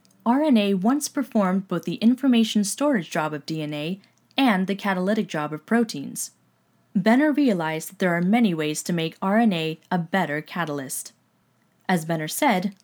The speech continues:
"With just these little insights, I was able to write down the structures that are in my notebook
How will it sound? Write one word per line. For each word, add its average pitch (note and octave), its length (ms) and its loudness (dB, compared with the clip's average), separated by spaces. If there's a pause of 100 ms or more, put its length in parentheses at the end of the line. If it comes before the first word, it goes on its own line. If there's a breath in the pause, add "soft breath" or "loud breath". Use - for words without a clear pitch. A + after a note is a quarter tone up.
(100)
"With A#3+ 140 2
just E4 280 -2
these D4 220 0
little C#4 160 0
insights, F#3 720 0
I F#3+ 80 2
was F#3 260 0
able F#3 260 0
to F3 160 -4
write G#3+ 280 0
down B3 220 2
the B3+ 60 0
structures F#3+ 580 -2
that F3 160 -2
are E3+ 60 -2
in G#3 200 2
my A3+ 140 6
notebook F3 520 0